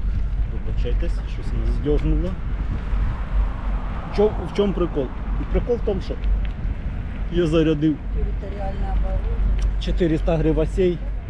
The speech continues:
Speaker 1: а капнуло двісті, прикиньте. І там висвічується там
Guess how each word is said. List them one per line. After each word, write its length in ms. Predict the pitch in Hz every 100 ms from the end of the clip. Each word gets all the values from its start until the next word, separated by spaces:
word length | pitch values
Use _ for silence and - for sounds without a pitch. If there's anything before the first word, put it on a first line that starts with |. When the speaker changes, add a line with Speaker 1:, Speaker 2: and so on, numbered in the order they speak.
| - - - - - -
Speaker 1:
а 200 | 147 151
капнуло 500 | 151 180 160 160 143
двісті, 480 | 131 113 120 - 127
прикиньте. 520 | - 139 139 120 123 127 - - - -
І 80 | 262
там 200 | 240 202
висвічується 680 | 175 - 180 - 151 - -
там 180 | 139